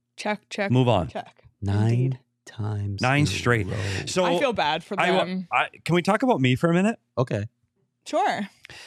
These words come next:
Speaker 2: So when you looked at that graph on twenty fourteen fifteen and seventeen eighteen, or,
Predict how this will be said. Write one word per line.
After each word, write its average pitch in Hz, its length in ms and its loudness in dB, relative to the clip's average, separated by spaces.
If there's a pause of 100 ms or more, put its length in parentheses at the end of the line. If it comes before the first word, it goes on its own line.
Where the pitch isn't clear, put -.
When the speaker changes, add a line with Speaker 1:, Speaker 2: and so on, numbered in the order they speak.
(120)
Speaker 2:
So 170 220 0
when 151 220 2
you 156 160 4
looked 185 200 2
at 214 100 2
that 160 180 0
graph 127 440 2 (140)
on 120 500 2 (1000)
twenty 131 340 2
fourteen 135 680 -2
fifteen 131 520 2
and 110 400 2
seventeen 120 440 2
eighteen, 160 540 2
or, - 140 -12